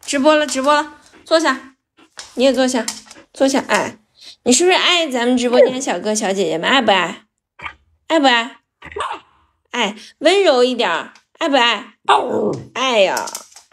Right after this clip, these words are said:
坐好了，坐下。<clears throat> 明天六一不得给角角发奖励？明天给他加个鸡腿儿，行不行？加个鸡腿儿。节日快乐，祝你节日快乐，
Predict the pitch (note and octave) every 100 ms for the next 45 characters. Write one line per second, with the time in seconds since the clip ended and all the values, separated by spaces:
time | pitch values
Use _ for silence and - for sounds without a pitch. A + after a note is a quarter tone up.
0 | B3 - F4 C4 B3 C#4 - - _ -
1 | D#4 D4+ C#4 C#4 - - _ - - _
2 | - D#3 _ _ B3 A#3 - - _ _
3 | _ _ _ _ _ _ _ _ _ _
4 | _ _ _ _ _ _ _ _ _ -
5 | B3+ D4+ D#4+ D#4+ D#4+ D#4 D4 D4+ C4+ C4+
6 | C4 A#3 A#3+ D#4 C4+ C4 C4 C3 E3+ G#3
7 | G3+ - - _ A#3+ C4+ D#4 D#4+ C#4+ C#4
8 | A#3 C4 C4 C4+ C4+ D4 C#4+ C#4+ C#4+ C#4+
9 | D4+ C#3+ - - G3 G#3+ G3+ F3 E3+ -
10 | _ _ _ - A#3+ B3 B3 A#3+ B3 A#3
11 | - - _ _ _ _ _ _ _ -
12 | _ _ _ - A3 B3 C#4 C4+ D4+ C4
13 | B3 A#3+ B3 F#3+ E3 A3 G#3+ G#3